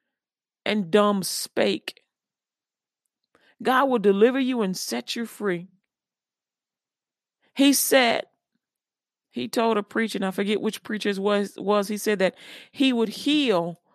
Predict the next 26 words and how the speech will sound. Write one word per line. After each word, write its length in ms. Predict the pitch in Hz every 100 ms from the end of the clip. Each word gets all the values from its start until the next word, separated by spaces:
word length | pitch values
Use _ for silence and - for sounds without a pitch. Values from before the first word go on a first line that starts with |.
| _ -
those 440 | 214 220 214 202
that 180 | 208 175
were, 280 | 190 185 - _ _ _ _
had 300 | 220 214 - - - _
a 80 | 190
mind 640 | 185 202 233 220 208 196 185
that 260 | 190 -
was 500 | 190 185 175 - - _ _ _ _ _ _ _ -
not 400 | 196 196 - -
sound, 800 | - - 185 185 180 - - - _ _ _ _ _ _ _ _ _ -
the 80 | 180
mentally 520 | 196 214 196 190 190
retarded. 680 | 175 - 202 190 175 - - _ _ _ _ _ _ _ _ _ _ _ _ _ _ _ _ _ _ _ _
And 140 | 202 233
he 80 |
said 440 | 226 - 339 165 311
that 260 | 220 - _ _ _ _
because 440 | 262 240 285 254 - - - _ _ _ 262
it 100 | 269
was 200 | 277 269
a, 100 | - 269
it's 140 | 247
a 80 | 262
demon 420 | 208 311 311 277
on 260 | 269 - -
them. 200 | -